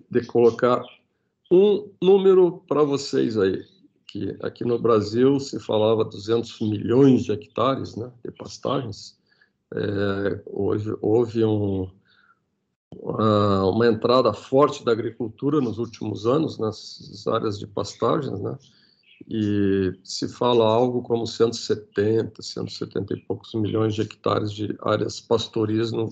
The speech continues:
no Brasil, né? E, e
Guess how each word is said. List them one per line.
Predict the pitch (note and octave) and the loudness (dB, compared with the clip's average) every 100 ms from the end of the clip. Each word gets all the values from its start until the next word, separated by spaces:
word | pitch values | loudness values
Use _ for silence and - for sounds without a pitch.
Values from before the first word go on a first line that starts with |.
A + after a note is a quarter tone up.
| - _ | -10 _
no | A2 | -4
Brasil, | A2+ A2+ A2 F#2 G#2 G#2 | 0 4 2 2 -2 -2
né? | F#2 G#2+ - _ - - - _ _ - | -4 -8 -16 _ -20 -20 -20 _ _ -12
E, | F#2 G2+ G#2+ G#2 G2 - - _ - - _ | -6 -2 0 0 -2 -10 -20 _ -20 -20 _
e | - A#2 | -4 2